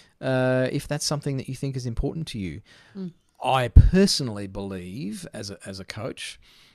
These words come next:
Speaker 1: that it's more about what Coxie's talking about, which is that connection,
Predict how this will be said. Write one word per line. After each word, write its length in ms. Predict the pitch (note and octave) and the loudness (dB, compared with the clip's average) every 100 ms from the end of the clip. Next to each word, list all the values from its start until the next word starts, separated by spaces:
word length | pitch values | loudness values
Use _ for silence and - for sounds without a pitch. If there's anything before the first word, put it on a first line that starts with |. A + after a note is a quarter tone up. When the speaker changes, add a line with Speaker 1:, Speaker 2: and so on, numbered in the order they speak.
| _ | _
Speaker 1:
that 380 | A#2+ A2 G#2+ G#2+ | -12 -8 -8 -10
it's 220 | B2+ A2 | -12 -12
more 360 | A#2+ G2+ G#2 G#2+ | -10 -8 -6 -6
about 220 | G2+ F#2+ | -8 -10
what 140 | F#2 - | -12 -12
Coxie's 380 | A#2 - G2 - | -12 -10 -10 -10
talking 300 | F2 F#2+ E2+ | -10 -10 -12
about, 300 | E2 E2 - | -10 -12 -12
which 180 | G#2+ G2+ | -14 -10
is 120 | F#2 | -10
that 180 | G2+ - | -10 -4
connection, 680 | - A2 A#2 - A2+ A2+ | -4 -4 -6 -6 -6 -6